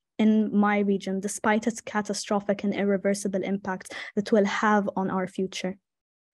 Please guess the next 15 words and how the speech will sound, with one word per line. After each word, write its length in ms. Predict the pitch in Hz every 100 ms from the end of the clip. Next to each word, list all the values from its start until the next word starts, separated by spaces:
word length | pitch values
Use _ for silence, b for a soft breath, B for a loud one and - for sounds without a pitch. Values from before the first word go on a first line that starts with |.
| B B B -
Amidst 380 | 226 233 240 -
the 100 | 285
chaos 680 | - 254 240 240 262 -
of 180 | - 220
understanding 640 | 226 214 220 - 214 233 220
the 80 |
systems 400 | 202 233 - 233 202
that 200 | 202 -
control 420 | 202 196 208 214
such 220 | - 208
detrimental 720 | 220 196 - 202 196 220 190
processes, 600 | - 202 208 214 214 208
which 160 | 196 -
are 120 | 202
supported 640 | - 196 220 240 226 185